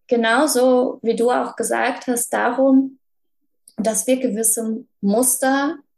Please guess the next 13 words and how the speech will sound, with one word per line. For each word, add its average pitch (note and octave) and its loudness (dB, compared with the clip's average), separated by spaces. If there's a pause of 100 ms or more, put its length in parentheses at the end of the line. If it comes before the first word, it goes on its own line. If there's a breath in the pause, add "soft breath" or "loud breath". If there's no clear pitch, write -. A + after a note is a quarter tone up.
(340)
haben, C4 0
ja, A3+ -2
die A#3+ -2
sich A#3 0
aus A3 -2
bestimmten B3+ 0
Zusammenspiel, A#3+ -2 (320 loud breath)
aus - -10
bestimmten A#3 -2
Zusammenspiel, A3+ 0
ähm, A3 -2
ergeben A#3+ 2
haben. A3+ -2